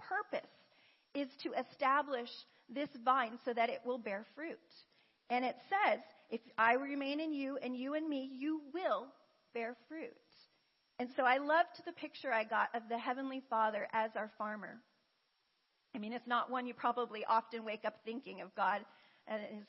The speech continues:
you know, cowboy hat and walking out into the field, right?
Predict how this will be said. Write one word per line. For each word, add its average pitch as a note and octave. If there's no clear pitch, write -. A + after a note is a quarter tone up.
you A3
know, F#3+
cowboy G#3+
hat F#3+
and G#3+
walking G#3
out G#3
into G#3
the G3+
field, A3
right? A3+